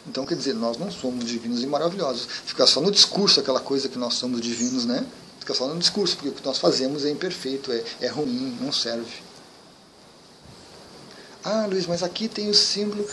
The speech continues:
tem a cruz dos, do cristão." Mantra não tem religião.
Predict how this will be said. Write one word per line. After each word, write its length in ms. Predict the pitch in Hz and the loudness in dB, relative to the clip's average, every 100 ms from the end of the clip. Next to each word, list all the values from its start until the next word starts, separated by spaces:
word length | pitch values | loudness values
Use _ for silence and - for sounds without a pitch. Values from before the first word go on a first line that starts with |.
| - | -6
tem 120 | - 196 | -4 -4
a 80 | |
cruz 520 | 185 - 175 214 202 175 | -4 -2 0 0 2 4
dos, 160 | 175 - - - | 4 4 0 -10
do 60 | 175 | -8
cristão." 720 | 180 175 - - 208 208 165 - - - - - - - - - - - - - - - 170 | 0 4 4 4 -2 -2 -4 -8 -18 -18 -18 -20 -20 -20 -20 -20 -20 -20 -20 -20 -20 -20 -6
Mantra 420 | 135 165 190 180 123 - - - - | 0 0 -2 -4 -4 -6 -16 -18 -10
não 120 | 151 | -4
tem 240 | 180 - 170 | -4 -2 -2
religião. 480 | 180 175 120 107 | 0 -2 -2 -6